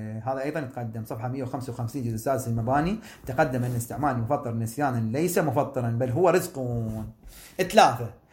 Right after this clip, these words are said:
"وكذا إذا أدخله عبثاً فسبقه إلى جوفه". هاي مهمة، مو لأجل التبرد، الرواية وردت بأجل التبرد،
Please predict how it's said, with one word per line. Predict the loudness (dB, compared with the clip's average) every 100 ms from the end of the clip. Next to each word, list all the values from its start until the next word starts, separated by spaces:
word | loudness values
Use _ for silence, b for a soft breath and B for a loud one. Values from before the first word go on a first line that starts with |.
| b b
"وكذا | -6 -4 -2 4 6 6 4
إذا | 0 0 2 2
أدخله | -2 -2 4 6 8 8
عبثاً | 6 2 -2
فسبقه | -4 -4 0 2 4 4
إلى | 2 0
جوفه". | -4 -6 -6 -8 -8 -8
هاي | -6
مهمة، | -4 -4 -6 -6 -6 -6 -6 -8 -14 _ _ b b b
مو | -4 0
لأجل | 4 4 2
التبرد، | 2 2 4 4 4 2 0
الرواية | 0 4 6 6
وردت | 4 2
بأجل | 0 0
التبرد، | 2 4 4 4 2 -2